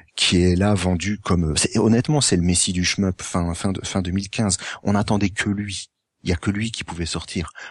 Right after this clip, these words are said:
Le problème, c'est que il est sorti sur un créneau qui ne correspond pas du tout à ce qu'il aurait dû être.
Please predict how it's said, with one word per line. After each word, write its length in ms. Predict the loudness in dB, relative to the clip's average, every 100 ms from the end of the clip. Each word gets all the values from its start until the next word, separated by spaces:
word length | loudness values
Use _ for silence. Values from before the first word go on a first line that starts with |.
| -6
Le 60 | -4
problème, 360 | -2 -2 0
c'est 200 | 0 -2
que 420 | -4 -2 -2 -2 -2
il 120 | 0
est 100 | 2
sorti 720 | 2 2 0 -4 -6 -6 -4
sur 300 | -4 -2 -2
un 100 | -2
créneau 680 | -2 -2 0 2 2 0 -4 -10 -16 -16 -18 -8
qui 160 | -6
ne 60 | -4
correspond 400 | -4 -6 -4 -6
pas 220 | -2 -4
du 200 | -2 -6
tout 240 | -6 -4
à 40 | -4
ce 100 | -4
qu'il 160 | -4
aurait 140 | -4 -4
dû 100 | -4
être. 300 | -8 -12